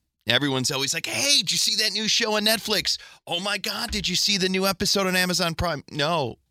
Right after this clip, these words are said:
I, I didn't even know that show existed. Uh, I didn't know Rob Lowe was still alive. No, uh, my T V watching, if you're a parent of a two-year-old or in that age frame,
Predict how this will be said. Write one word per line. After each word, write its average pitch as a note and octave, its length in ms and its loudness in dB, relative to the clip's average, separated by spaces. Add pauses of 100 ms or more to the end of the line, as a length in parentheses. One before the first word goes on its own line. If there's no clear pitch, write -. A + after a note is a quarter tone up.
I, A2 300 4
I A2+ 120 4
didn't A#2+ 200 -2
even A#2+ 180 -4
know A#2 140 -2
that A2+ 120 -2
show A#2 220 -2
existed. A#2 560 -4 (420)
Uh, G#2 200 0
I A2+ 160 2
didn't B2 240 -2
know B2 160 0
Rob A#2+ 320 0
Lowe B2 200 2
was C3+ 140 -2
still C#3 260 0
alive. C#3 440 0 (280)
No, D#3 300 0 (240)
uh, B2+ 260 2
my C#3 460 2 (160)
T D#3 200 -2
V C3 180 0
watching, A#2+ 640 2
if G#2+ 400 -4
you're A2+ 400 -4 (260)
a A2 80 -6
parent A2 260 0
of G#2 60 -2
a G2+ 60 -4
two-year-old A2 540 0
or A#2 120 0
in A#2+ 120 0
that G#2+ 120 2
age A#2 260 0
frame, G#2 220 0